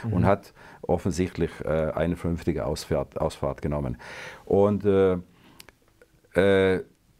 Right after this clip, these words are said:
Speaker 2: diese Gottlosigkeit wird quasi von oben vorgegeben, um, äh, sagen wir, diese Ebene Menschen, äh, einmal anzusprechen. Und weil es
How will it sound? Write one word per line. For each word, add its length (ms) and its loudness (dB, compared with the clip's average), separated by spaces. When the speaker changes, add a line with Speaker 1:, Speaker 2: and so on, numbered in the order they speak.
Speaker 2:
diese 360 0
Gottlosigkeit 1040 0
wird 280 0
quasi 380 0
von 180 0
oben 280 0
vorgegeben, 840 -2
um, 280 0
äh, 140 -2
sagen 280 0
wir, 80 -6
diese 300 -2
Ebene 280 0
Menschen, 460 0
äh, 240 0
einmal 300 0
anzusprechen. 800 -2
Und 340 2
weil 480 2
es 340 -2